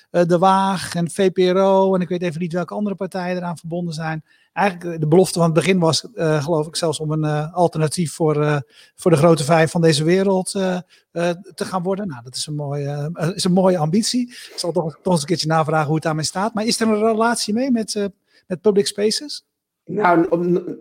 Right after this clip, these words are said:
Speaker 2: n-, niet, geen officiële relatie, laat ik zo zeggen. Eh, we hebben wel contact. En, ehm, dus, en Marleen, eh, Stikker, de, de directeur van, eh, Waag, die, eh, zit bij mij in de Raad van Advies.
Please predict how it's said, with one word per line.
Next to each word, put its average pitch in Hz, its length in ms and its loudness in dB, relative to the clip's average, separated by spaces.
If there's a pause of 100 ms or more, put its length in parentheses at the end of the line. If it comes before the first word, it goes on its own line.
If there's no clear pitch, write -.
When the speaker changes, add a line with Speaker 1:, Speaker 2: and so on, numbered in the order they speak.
Speaker 2:
n-, 156 180 -6
niet, 170 460 0
geen 175 380 2
officiële 143 440 2
relatie, 101 460 -6
laat 123 100 -4
ik - 60 -10
zo - 80 -18
zeggen. 143 460 0
Eh, - 80 -2 (340)
we 127 60 0
hebben 131 100 4
wel 127 140 0
contact. 139 460 -2
En, 123 240 -6 (300)
ehm, 127 1400 0 (600)
dus, - 280 -10
en 131 320 -2
Marleen, 135 420 4
eh, 131 160 2
Stikker, 139 300 2
de, 143 140 4
de 135 420 4
directeur 135 320 0
van, 135 240 -2
eh, 127 120 -2
Waag, 139 420 0
die, 131 340 0
eh, 135 240 -4
zit 127 260 -8
bij 131 100 -2
mij 139 180 -2
in 131 60 -2
de 127 100 0
Raad 135 220 -2
van 139 100 -4
Advies. - 520 -2